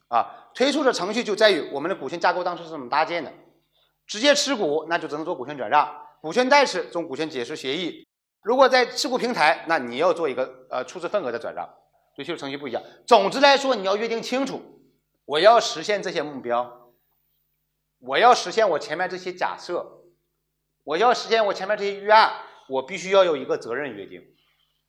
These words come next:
当我们说好了，出现这种情况，触发这个条件，你不去配合我，你不去履行我，不好意思，赔我钱，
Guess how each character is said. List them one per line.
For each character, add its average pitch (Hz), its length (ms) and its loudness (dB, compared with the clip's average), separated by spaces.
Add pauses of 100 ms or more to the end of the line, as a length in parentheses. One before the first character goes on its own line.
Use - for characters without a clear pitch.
(640)
当 254 200 8
我 214 80 0
们 185 160 0
说 294 240 6
好 160 240 2
了， 123 320 -4 (180)
出 - 160 -4
现 269 140 4
这 285 80 2
种 262 160 2
情 170 320 -6
况， - 460 4
触 262 160 -4
发 277 120 8
这 269 120 2
个 254 80 4
条 170 280 4
件， 226 520 0
你 185 120 -4
不 220 140 -8
去 262 100 -2
配 285 320 4
合 208 200 0
我， 135 360 -2
你 175 120 -4
不 202 120 -4
去 277 160 0
履 208 140 -2
行 196 180 0
我， 139 300 0
不 233 60 8
好 175 160 6
意 214 120 2
思， - 300 -4
赔 170 140 -6
我 180 100 0
钱， 117 240 -4